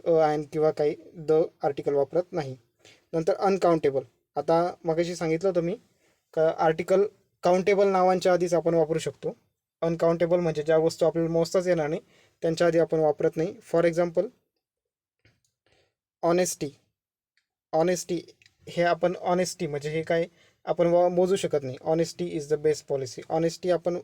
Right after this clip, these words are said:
मोजू शकत नाही. Gold is precious metal,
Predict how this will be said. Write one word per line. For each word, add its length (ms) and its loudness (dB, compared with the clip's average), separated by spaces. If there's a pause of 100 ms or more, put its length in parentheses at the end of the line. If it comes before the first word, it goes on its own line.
मोजू 240 0
शकत 300 -6
नाही. 120 -10 (720)
Gold 280 2
is 120 2 (260)
precious 380 -2
metal, 220 0